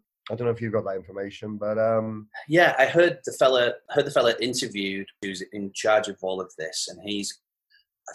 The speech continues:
Speaker 2: think, in talks with, like, the N B A and, uh, Hockey League and all this sort of thing to bring it over here too. 'Cause I, I also think that it's, it's not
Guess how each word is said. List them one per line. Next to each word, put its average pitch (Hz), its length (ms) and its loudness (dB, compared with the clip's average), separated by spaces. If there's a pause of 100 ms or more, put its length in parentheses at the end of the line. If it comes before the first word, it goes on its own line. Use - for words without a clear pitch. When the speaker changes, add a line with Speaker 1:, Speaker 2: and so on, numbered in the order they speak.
Speaker 2:
think, 113 220 -8
in 98 100 -10
talks 101 380 -4
with, 95 100 -6
like, 95 180 -2
the 95 260 -8
N 104 180 -6
B 92 200 -4
A 107 360 2
and, 87 260 -14 (400)
uh, 92 160 -6 (300)
Hockey 107 300 -8
League 98 240 -4
and 98 80 -8
all 104 140 -2
this 113 160 -6
sort 101 120 -4
of 98 80 -12
thing 95 260 -8 (120)
to 95 120 -8 (260)
bring 104 180 -6
it 95 120 -4 (420)
over 107 220 -4
here 104 300 -2
too. 113 240 -2 (380)
'Cause 127 120 -4
I, 127 220 0
I - 20 6
also 131 320 4
think - 240 -6
that - 460 -12
it's, - 220 -10
it's - 160 -8
not 220 220 -4